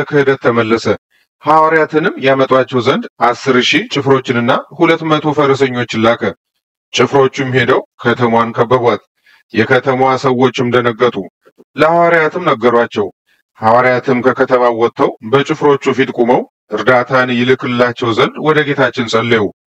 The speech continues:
ያን ጊዜም የጭፍሮቹ ፈረሰኞች ወደ ሐዋርያት ተመለሱ። እግሮቻቸውንም አስተካክለው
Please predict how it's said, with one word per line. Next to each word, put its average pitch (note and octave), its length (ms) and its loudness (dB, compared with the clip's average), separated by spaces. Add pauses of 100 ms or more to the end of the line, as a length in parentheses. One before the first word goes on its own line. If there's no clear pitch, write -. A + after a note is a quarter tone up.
(540)
ያን B2 240 0
ጊዜም C#3+ 420 0
የጭፍሮቹ C#3 680 0
ፈረሰኞች C3+ 680 0 (120)
ወደ C#3 320 2
ሐዋርያት C3 420 0
ተመለሱ። A2+ 420 -2 (560)
እግሮቻቸውንም D3 960 2
አስተካክለው B2+ 640 -2